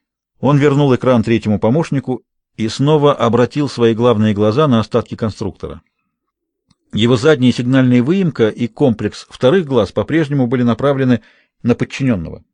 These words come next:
Капитан передал приказание. «Что ж, половина нашей миссии завершена. Ложимся на обратный курс к базе,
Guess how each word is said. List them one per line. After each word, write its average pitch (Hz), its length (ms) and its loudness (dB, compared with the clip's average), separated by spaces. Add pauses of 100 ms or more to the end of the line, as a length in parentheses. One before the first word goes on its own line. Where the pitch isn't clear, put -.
(320)
Капитан 123 380 -4
передал 113 340 -2
приказание. 107 640 -2 (1800)
«Что - 180 -4
ж, - 100 -8
половина 123 380 -2
нашей 139 240 -6
миссии 139 300 -4
завершена. 123 560 -4 (1200)
Ложимся 131 500 2
на 123 120 4
обратный 120 340 2
курс 165 360 -2
к 139 100 -10
базе, 139 360 0